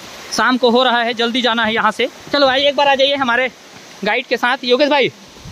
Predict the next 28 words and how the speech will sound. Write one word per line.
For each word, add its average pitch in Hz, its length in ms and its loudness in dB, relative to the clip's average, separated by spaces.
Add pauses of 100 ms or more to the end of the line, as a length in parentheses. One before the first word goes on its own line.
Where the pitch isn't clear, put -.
(200)
आ 240 80 2
जाओ, 294 140 2
आ 285 80 2
जाओ, 285 120 0
एक 294 160 2
बार 330 120 2
आइए 381 120 2
ना। 262 180 2 (800)
ये 247 120 2 (520)
आइए 294 160 0
ना 359 80 0
एक 311 100 0
बार, 214 180 0 (880)
bike 302 200 0
चोरी 349 220 0
नहीं 339 100 2
होगा, 320 160 2
आओ 320 140 0
ना 302 80 -2
यार, 220 200 0
कोई 254 140 0
बम 269 200 0
नहीं 254 140 -2
है 220 80 2
उसमें। 180 340 -6 (1400)
<laughs> - 1400 -2 (440)
ये 233 80 4
देखिए, 202 480 0